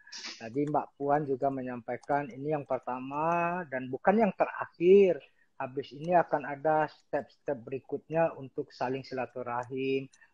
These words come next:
untuk saling mencairkan komunikasi-komunikasi. Komitmennya adalah tadi yang paling, eh, apa ya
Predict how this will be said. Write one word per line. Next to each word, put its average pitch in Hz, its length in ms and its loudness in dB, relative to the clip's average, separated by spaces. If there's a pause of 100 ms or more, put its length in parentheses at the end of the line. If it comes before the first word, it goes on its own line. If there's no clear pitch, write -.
(120)
untuk 127 240 -10
saling 135 480 2 (240)
mencairkan 131 720 2
komunikasi-komunikasi. 127 1700 -4 (360)
Komitmennya 226 840 8
adalah 175 360 0
tadi 165 440 -4
yang 160 200 -8
paling, 151 560 -8 (280)
eh, 120 760 -16 (280)
apa 151 380 -6
ya 127 160 -14